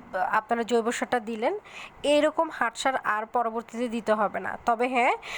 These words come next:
গাছটা যখন, মানে, গাছ, মানে, যে চারাটা, সেইটার বয়স যখন বিশ থেকে পঁচিশ দিন হয়ে যাবে, তারপর থেকে আপনারা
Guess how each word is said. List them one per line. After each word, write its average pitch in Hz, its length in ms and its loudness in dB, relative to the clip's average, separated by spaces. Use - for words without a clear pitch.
গাছটা 240 420 2
যখন, 285 600 2
মানে, 214 300 0
গাছ, 233 240 2
মানে, 220 180 0
যে 233 140 0
চারাটা, 233 600 -2
সেইটার 277 460 2
বয়স 240 460 2
যখন 269 220 0
বিশ 247 180 -4
থেকে 262 160 0
পঁচিশ 320 380 2
দিন 294 180 2
হয়ে 247 160 4
যাবে, 233 200 2
তারপর 311 500 0
থেকে 277 240 -2
আপনারা 233 500 2